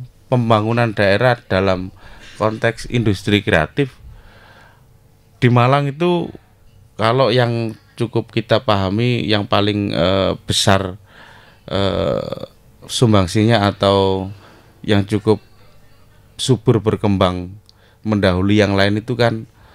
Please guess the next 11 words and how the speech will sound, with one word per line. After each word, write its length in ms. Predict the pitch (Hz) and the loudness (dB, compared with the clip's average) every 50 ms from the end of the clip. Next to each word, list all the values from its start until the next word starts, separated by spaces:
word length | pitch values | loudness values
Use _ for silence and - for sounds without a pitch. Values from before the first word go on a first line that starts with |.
| - - - _ _ | -20 -20 -20 _ _
aplikasi, 720 | - - - - 90 85 - 78 76 73 - - 104 101 101 98 98 98 98 98 95 98 98 101 - | -14 -14 -12 -8 -8 -8 -6 -6 -8 -8 -6 -2 0 2 2 2 2 2 2 2 0 -2 -4 -6 -4
game, 360 | - - 98 98 98 98 98 | 2 4 4 4 4 2 0
animasi, 880 | - - 82 85 82 80 78 78 - - - 113 104 104 101 101 104 - - - - - - - | -4 -6 -6 -6 -6 -6 -6 -6 -8 -6 -4 -4 -2 -2 -4 -4 -8 -10 -16 -20 -20 -20 -20 -20
fashion. 720 | - - - 82 82 - - - 113 107 107 104 101 107 113 - - - - - - - - - - - - | -12 -6 -6 -6 -4 -2 0 0 2 2 2 0 -2 -4 -8 -12 -16 -16 -16 -16 -16 -20 -20 -20 -20 -16 -8
Nah, 240 | - 90 90 85 82 | -4 0 0 2 2
ini 420 | 73 76 101 117 139 151 147 143 - _ - - - - - - | 2 2 4 4 4 4 4 0 -2 _ -20 -20 -20 -20 -14 -4
yang 420 | - 110 117 110 104 101 101 - _ - - - | 2 2 2 2 0 -6 -12 -16 _ -20 -20 -20
selanjutnya 520 | - - - 113 107 101 104 98 127 143 | -12 -6 -2 -2 -2 -2 -2 0 0 2
ya 100 | 127 101 | 2 2
film 300 | - - 107 98 98 92 92 | 0 0 0 0 0 0 0
ini. 380 | 110 120 104 92 82 85 92 | 0 0 0 -2 -4 -6 -10